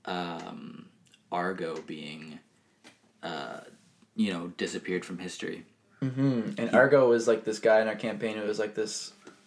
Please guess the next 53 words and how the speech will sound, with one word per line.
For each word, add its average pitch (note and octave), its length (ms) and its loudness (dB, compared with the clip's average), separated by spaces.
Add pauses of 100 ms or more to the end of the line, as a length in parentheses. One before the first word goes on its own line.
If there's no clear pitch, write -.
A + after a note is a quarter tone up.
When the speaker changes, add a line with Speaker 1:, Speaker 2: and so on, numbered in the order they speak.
(120)
Speaker 2:
wannabe B2 500 6
pirate, A2+ 500 6 (220)
but B2 120 -2
really A#2 280 8
he B2 100 2
was A2+ 200 4
just E3 180 6 (300)
Speaker 1:
<laughs> - 260 -20
Speaker 2:
a A#2+ 60 10
loser. B2 640 8 (240)
<laughs> F3+ 80 4
Just A#3 720 10
posed D#3 460 10 (100)
as A#2+ 280 6
this, B2 280 -2 (400)
he D#3+ 80 4
was D3+ 80 6
basically E3 280 10
a - 60 4
fisherman, G#2 380 4
right? A2+ 280 4
Speaker 1:
Yeah, A2 280 4
he G#2 120 -4
was G2 160 -4
a G2 40 -8
fisherman F#2 600 -4
who G2+ 420 4
Speaker 2:
<laughs> - 0 -
Speaker 1:
really F#2+ 300 4
wanted F2+ 240 -2
to - 60 -14
be F#2 120 -4
a F2+ 60 0
pirate. F2 420 -4 (300)
Speaker 2:
Which A#2+ 240 -2
was A2+ 320 4 (320)
kind C3+ 160 6
of, A#2+ 180 -2
well, C#3 380 8
it B2+ 60 8
was A#2+ 120 4
hilarious. A#2 580 6
Speaker 1:
Just A#2 160 6
wanted B2+ 220 10
to C#3+ 80 2
Speaker 2:
<laughs> - 0 -
Speaker 1:
show A2+ 240 4
off A2+ 200 2
to A#2+ 60 2
his G#2+ 140 2
old G2+ 160 0
buddy G2+ 240 -4
Thurmond. F#2+ 460 -8